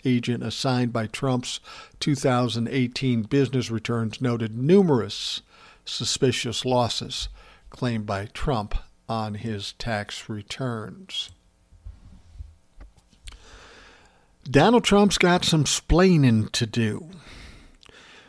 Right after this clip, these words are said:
We know Donald Trump is not an honest man. We know he's a pathological liar. We know that while he may have made some money,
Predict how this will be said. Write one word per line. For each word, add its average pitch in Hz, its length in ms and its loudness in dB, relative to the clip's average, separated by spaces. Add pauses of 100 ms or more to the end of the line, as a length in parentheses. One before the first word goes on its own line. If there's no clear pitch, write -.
(1200)
We 143 100 8
know 170 220 6
Donald 139 380 4
Trump 131 420 2
is 117 240 -4
not 127 400 0 (140)
an 113 280 -2
honest 117 500 -2
man. 113 420 -2 (840)
We 139 160 8
know 147 300 6
he's 113 180 2
a 110 80 -4
pathological 113 920 -2
liar. 117 420 -4 (1120)
We 143 360 4
know 143 420 6
that 131 300 -2
while 131 240 -2
he 127 200 0
may 143 260 2
have 127 200 2
made 131 380 2
some 117 240 0
money, 131 400 2